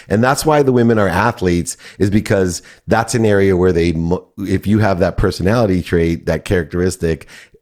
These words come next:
athletics at a younger age are completely synergistic and supplementary to that desire to be what you must be, 'cause you can prove your potential. And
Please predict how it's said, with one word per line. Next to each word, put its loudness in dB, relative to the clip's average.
athletics -2
at 0
a 0
younger 2
age 0
are 0
completely -2
synergistic -4
and -6
supplementary -4
to -14
that -8
desire -6
to -10
be -6
what -8
you -8
must -6
be, -8
'cause -8
you -8
can -4
prove -2
your -2
potential. -8
And -2